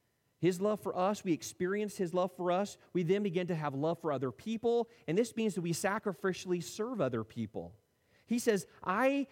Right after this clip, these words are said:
am willing to just pour out my life to, to the greatest extent." It, here's the thing is, you say, "How in the world can a pastor in the Ukraine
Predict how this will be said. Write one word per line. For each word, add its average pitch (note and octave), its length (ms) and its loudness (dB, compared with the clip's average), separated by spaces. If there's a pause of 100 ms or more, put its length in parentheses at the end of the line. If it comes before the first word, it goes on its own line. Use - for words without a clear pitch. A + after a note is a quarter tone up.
am F#3+ 300 2
willing C4+ 400 4
to F#3 100 4
just F3 240 0
pour B3+ 240 2
out C4+ 180 -2
my A3+ 160 2
life G#3+ 480 -2 (460)
to, A3 300 4 (640)
to A#3+ 100 -4
the G#3+ 100 2
greatest A3+ 340 0
extent." C4 380 -6
It, G3 240 -10
here's B3 240 -8
the A3 60 -14
thing B3 180 -10
is, G#2+ 200 -6
you F3 100 -12
say, F3 180 -10
"How G3+ 260 -10
in C4 60 -4
the G3+ 60 -2
world G3 260 -4
can E3+ 100 -4
a C3+ 60 -4
pastor E3+ 560 -10
in B2+ 80 -2
the A#2 60 -2
Ukraine B2+ 720 -8